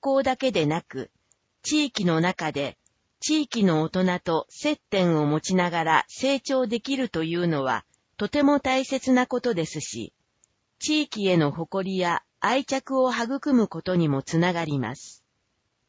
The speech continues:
ぜひ成功させたい取り組みです。この、トヨタ地域クラブ活動を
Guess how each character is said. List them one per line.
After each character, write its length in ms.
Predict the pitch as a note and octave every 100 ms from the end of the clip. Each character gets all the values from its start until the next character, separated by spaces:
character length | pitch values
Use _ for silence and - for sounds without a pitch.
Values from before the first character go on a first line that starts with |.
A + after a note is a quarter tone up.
| _ _ -
ぜ 120 | C#4+
ひ 200 | C4+ G3+
成 240 | - B3
功 260 | B3+ B3 B3
さ 160 | A3+
せ 160 | A3 A#3
た 160 | A#3 A3
い 140 | E3
取 220 | D3+ D#3+
り 40 | -
組 220 | D#3+ D#3
み 40 |
で 160 | C3 B2
す。 240 | - - _ _ _ _ _ _ _ _ _ _ _
こ 140 | - G#3+
の、 280 | G#3+ G#3 - _ _ _ _ _
ト 120 | - D4+
ヨ 200 | D4 C#4
タ 280 | E3+ C#3+ -
地 240 | - D#4 D4
域 260 | - F#3
ク 160 | - F#3+
ラ 140 | A3+
ブ 140 | B3 B3+
活 340 | A#3+ A#3+ G3+
動 380 | D#3 C#3+ C3 - _ -
を 240 | E3 -